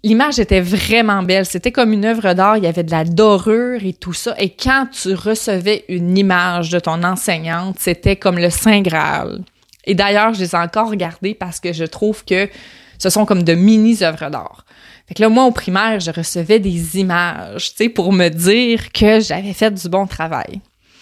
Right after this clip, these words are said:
Puis à, à l'adolescence, ben là, on, on est encouragé, tu sais, quand même par nos, nos parents ou notre entourage, tu sais, qui, qui souligne nos, nos bons coups et tout ça.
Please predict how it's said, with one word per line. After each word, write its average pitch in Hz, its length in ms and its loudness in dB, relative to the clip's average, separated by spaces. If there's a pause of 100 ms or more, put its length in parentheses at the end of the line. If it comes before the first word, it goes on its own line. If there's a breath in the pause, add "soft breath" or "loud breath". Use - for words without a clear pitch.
(600 loud breath)
Puis 214 140 0
à, 359 80 2 (500)
à 220 120 4
l'adolescence, 277 840 2
ben 208 300 2
là, 302 120 2 (220)
on, 196 400 4
on 208 120 4
est 240 120 4
encouragé, 311 640 0
tu - 60 -20 (100)
sais, 285 120 -6
quand 247 180 0
même 254 200 2
par 247 140 0
nos, 208 220 0
nos 208 120 2
parents 247 580 2
ou 220 140 2
notre 208 300 0
entourage, 233 680 0
tu - 80 -20
sais, 254 120 -4
qui, 208 200 -6
qui - 100 -6
souligne 247 400 -2
nos, 240 280 0
nos 214 140 6
bons 233 280 4
coups 214 440 -6
et - 20 -8
tout - 160 -10
ça. - 240 -4